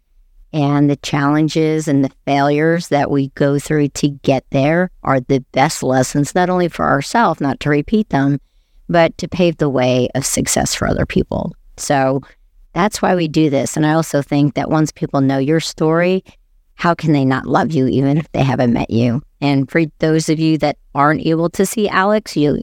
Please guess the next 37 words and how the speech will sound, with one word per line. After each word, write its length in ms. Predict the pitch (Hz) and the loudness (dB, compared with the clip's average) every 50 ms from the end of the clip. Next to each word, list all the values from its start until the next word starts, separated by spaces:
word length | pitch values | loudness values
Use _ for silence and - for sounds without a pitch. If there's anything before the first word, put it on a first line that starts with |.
| - - | -6 -2
gonna 160 | - 131 143 | 0 0 2
have 200 | 147 143 135 - | 2 0 -2 -2
to 80 | - 135 | -2 -2
go 180 | 131 135 131 131 | 0 0 2 2
and 80 | 131 | 2
look 160 | 131 127 - | 0 0 -2
at 100 | 143 - | -4 -4
some 220 | - - 139 135 135 | -2 -2 0 2 2
of 120 | 131 131 | 2 0
the 240 | 135 127 127 127 139 - _ _ _ _ - | 0 0 -2 -2 -4 -6 _ _ _ _ -12
social 380 | - - - 170 160 - - 156 | -8 -2 -2 -2 -2 0 -2 0
media 300 | 156 156 143 147 147 135 | 0 2 2 0 0 0
that 160 | 143 139 - | -2 -2 -2
we 120 | 123 131 135 | -2 -2 0
do. 440 | 147 151 151 160 170 180 180 180 - - | 0 0 2 2 2 2 0 0 -2 -2
It 200 | - 185 180 175 | 0 0 2 2
is 400 | 165 160 156 151 147 143 151 - - _ _ _ _ _ _ _ _ | 2 0 0 -2 -2 -4 -6 -10 -16 _ _ _ _ _ _ _ _
so 640 | - - - - - - - 190 185 175 165 156 151 | -20 -20 -20 -20 -12 -4 0 0 2 2 0 0 0
easy 380 | 135 147 151 147 147 147 147 - | 0 0 0 0 2 0 0 0
for 160 | - 147 151 | 0 0 0
me 180 | 147 147 147 | 2 2 2
to 80 | 147 147 | 2 0
look 160 | 143 139 - | 0 0 -2
across 360 | 135 127 - 143 139 139 - | -4 -2 0 0 0 0 -2
the 80 | - 131 | -6 -4
table 460 | - 156 151 147 147 160 170 165 165 | -2 0 0 0 0 0 2 2 2
and 160 | 139 139 165 | 0 -2 -2
talk 260 | - - 127 131 127 - | -2 0 -2 -2 0 -2
to 80 | 135 | -2
him. 140 | 131 135 135 | 0 2 2
He's 160 | 139 135 - 147 | 2 2 0 0
a 40 | |
great 300 | 139 - - 147 147 139 | -2 0 0 0 0 0
guy 180 | - 147 143 139 | 0 0 0 0
inside 460 | 139 131 135 147 - - 139 135 135 | 2 2 0 0 0 0 -2 -2 0
and 100 | 143 147 | 0 0
out. 320 | 151 160 156 156 151 - | 2 2 2 0 0 -2